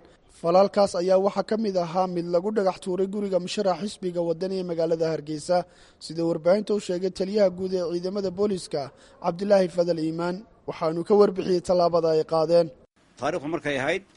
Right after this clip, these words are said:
Speaker 2: toddoba iyo labaatankii abbaaro sagaalkii saaca habeenimo, kooxo dhalinyaro oo gaadiid wadatay ay weerareen guriga guddoomiyaha xisbiga Wadani, Mudane Cabdiraxmaan Maxamed Cabdilaahi. Shii-, way shiideen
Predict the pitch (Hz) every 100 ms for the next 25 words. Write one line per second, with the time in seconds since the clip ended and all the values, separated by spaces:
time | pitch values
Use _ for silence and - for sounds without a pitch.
0 | _ 123 123 156 170 147 139 147 156 147
1 | 123 131 127 127 139 160 - 175 165 -
2 | 147 143 143 135 123 127 139 160 _ -
3 | 143 143 175 151 147 160 165 156 139 160
4 | 180 147 127 - 160 165 - 135 147 143
5 | 143 139 135 180 170 143 135 143 151 175
6 | 151 131 165 160 139 139 143 165 185 175
7 | _ 123 147 175 165 135 135 123 165 143
8 | 151 156 131 127 147 143 175 277 _ _
9 | - - 175 175 175 - 151 156 180